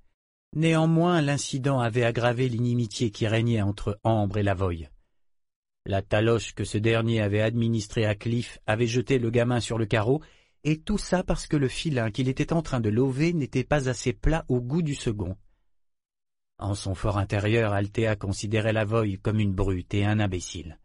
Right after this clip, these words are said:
Cliff était un bon petit gars qui donnait le meilleur de lui-même quand on le complimentait, non quand on le brutalisait.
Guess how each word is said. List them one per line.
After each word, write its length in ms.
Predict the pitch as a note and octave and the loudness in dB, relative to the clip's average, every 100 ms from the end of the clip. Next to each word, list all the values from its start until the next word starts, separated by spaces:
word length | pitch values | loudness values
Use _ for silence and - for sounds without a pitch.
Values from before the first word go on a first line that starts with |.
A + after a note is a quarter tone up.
| _ _ _ _ _ _ _ - | _ _ _ _ _ _ _ -2
Cliff 440 | A2+ B2 C3+ - | 0 2 0 -2
était 280 | B2 C3 - | -2 -2 0
un 100 | C3 | 2
bon 240 | B2 D3+ | 2 2
petit 220 | D#3 C3+ | 0 -4
gars 240 | B2 A2+ G#2 | -2 0 -2
qui 160 | - | -2
donnait 260 | A2+ A#2 B2 | 0 2 2
le 100 | A2 | 2
meilleur 320 | A#2+ C3 C#3+ | 2 2 2
de 100 | C3+ | 2
lui-même 500 | C3 C3+ C3+ B2 G#2 | 2 2 2 2 -2
quand 300 | - G#2+ G2+ | -2 -4 -2
on 100 | G#2+ | 0
le 100 | G#2+ | 0
complimentait, 800 | G#2+ A#2 G2+ A2+ A2 G#2+ - G2+ | 0 -2 0 0 0 0 -2 0
non 300 | F#2+ A#2+ B2 | 2 2 0
quand 320 | G2 G#2 G2+ | 0 -4 -2
on 80 | A2 | -2
le 100 | G#2+ | 0
brutalisait. 640 | G#2 G#2 G2 F#2+ F#2 G2 | 0 0 0 -2 -4 -6